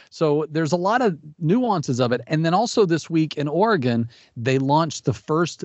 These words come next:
midday D J A I. And I was like, "Okay, let's see." And, and the thing that's interesting is it's not that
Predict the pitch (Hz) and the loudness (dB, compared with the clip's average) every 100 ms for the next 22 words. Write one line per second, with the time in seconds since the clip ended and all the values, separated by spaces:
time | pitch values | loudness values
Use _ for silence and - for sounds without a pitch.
0 | - 131 143 170 135 147 147 139 110 156 | -4 2 4 4 2 0 0 0 0 0
1 | 180 117 110 92 82 82 _ _ - 135 | 0 0 0 0 -6 -12 _ _ -4 0
2 | 120 117 110 87 - 247 _ _ _ _ | 0 0 -2 -2 -8 -10 _ _ _ _
3 | _ _ _ _ - 127 123 123 117 113 | _ _ _ _ -2 0 2 2 0 -2
4 | - - 123 123 117 117 113 113 - 135 | -6 -6 2 2 2 2 2 0 -2 -4
5 | - 143 117 113 123 - - 131 131 - | 2 2 2 0 -4 -8 2 2 2 0
6 | 170 175 156 156 135 - - 165 170 294 | 2 2 0 -2 -2 -8 0 0 0 0
7 | 302 208 269 269 226 - 147 156 139 196 | 0 0 0 -2 -2 0 0 2 0 -2
8 | - 214 - | 0 -2 -2